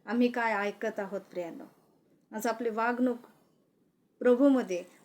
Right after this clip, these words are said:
परमेश्वराचं प्रतिबिंब दर्शवणारी वागणूक आहे का? म्हणून तर परमेश्वराचं वचन म्हणतं, योहान कृषी बोलतो आणि याच्या पहिल्या अध्यायाच्या बाराव्या वचनामध्ये, "परंतु जितक्यांनी त्याचा स्वीकार केला, तितक्यांनी," म्हणजे त्याच्या नावावर विश्वास ठेवणाऱ्यांना,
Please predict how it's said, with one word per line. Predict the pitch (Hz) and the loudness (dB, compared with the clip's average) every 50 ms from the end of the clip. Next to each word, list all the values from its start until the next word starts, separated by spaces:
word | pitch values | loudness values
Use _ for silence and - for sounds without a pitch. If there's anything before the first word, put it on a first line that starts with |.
| - | -6
परमेश्वराचं | - 220 220 233 240 240 240 - 240 226 226 220 220 - 233 | -4 -2 -2 -2 -4 -4 -4 -4 -4 -2 -2 -2 -2 -4 -8
प्रतिबिंब | 220 - 226 226 226 254 247 220 240 226 220 196 202 | -8 -6 -6 -6 -2 -2 -4 -2 -2 -4 -4 -2 -2
दर्शवणारी | 202 185 180 202 208 208 - - 247 226 226 226 220 214 208 196 | -2 0 0 0 0 0 -2 -6 -6 -6 -6 -6 -6 -6 -6 -6
वागणूक | 185 180 180 185 196 196 190 - | -6 -6 -8 -8 -12 -14 -10 -10
आहे | 185 190 190 202 | -10 -10 -10 -12
का? | 190 - 180 - - - _ _ _ _ _ - - - - - | -14 -14 -16 -18 -18 -20 _ _ _ _ _ -20 -20 -18 -12 -10
म्हणून | 214 220 226 226 220 | -8 -6 -6 -6 -6
तर | 247 226 | -6 -6
परमेश्वराचं | 226 240 226 226 233 233 233 - 247 233 226 226 254 220 | -2 -4 -4 -4 -4 -6 -4 -4 -2 -2 -2 -2 -4 -4
वचन | 220 214 - 254 240 | -4 -4 -4 -4 -4
म्हणतं, | 240 240 226 220 226 220 | -4 -4 -6 -4 -4 -4
योहान | 220 226 220 220 233 233 | -2 -4 -4 -4 -4 -6
कृषी | 226 - 233 233 233 - 262 240 | -6 -4 -4 -4 -4 -2 -2 -2
बोलतो | 220 240 240 240 247 240 | 0 0 -2 -2 -4 -4
आणि | 233 226 226 233 226 | -6 -4 -6 -6 -6
याच्या | 220 220 - 233 220 220 - - - - _ - | -8 -6 -6 -6 -6 -6 -8 -14 -20 -20 _ -4
पहिल्या | 247 247 240 247 254 277 277 269 | 2 2 4 4 4 4 4 2
अध्यायाच्या | 262 240 269 285 262 262 - 262 240 | 2 4 4 4 4 4 2 2 2
बाराव्या | 233 226 226 233 233 240 240 | 4 4 4 4 4 2 2
वचनामध्ये, | 233 233 240 - 269 247 240 226 220 202 190 196 226 247 247 - - - - _ - | 2 0 0 0 0 0 0 0 -2 -2 -2 -2 -4 -4 -6 -10 -20 -20 -12 _ 6
"परंतु | 311 311 330 339 330 339 359 330 - | 6 8 8 8 6 4 4 2 2
जितक्यांनी | - 311 311 - - - 330 320 339 359 381 392 403 | 2 2 0 0 -2 2 4 4 4 4 2 2 0
त्याचा | 392 370 349 339 - 285 | 2 2 2 4 4 4
स्वीकार | 277 - 269 254 247 247 240 220 214 | 4 4 2 0 2 2 2 0 0
केला, | 214 - 208 196 190 190 208 247 - - - - _ - | 0 -2 -4 -2 0 0 -2 -4 -6 -12 -20 -18 _ -2
तितक्यांनी," | 294 285 285 - - 349 302 311 302 285 277 254 240 | -2 -2 -2 -2 2 4 4 6 8 8 6 6 4
म्हणजे | 240 254 262 240 254 247 | 2 4 2 4 4 2
त्याच्या | 247 254 247 240 240 - 269 240 | 2 2 -2 -2 0 0 -2 0
नावावर | 226 226 226 233 254 262 254 254 247 | 0 2 2 2 2 2 0 0 0
विश्वास | 226 247 247 - - 269 240 254 277 311 320 - - | 0 -2 -4 -4 -4 -2 2 4 4 4 4 2 0
ठेवणाऱ्यांना, | - 277 247 247 226 214 208 196 190 180 190 196 220 | 2 2 2 4 2 2 0 -2 -4 -4 -4 -4 -4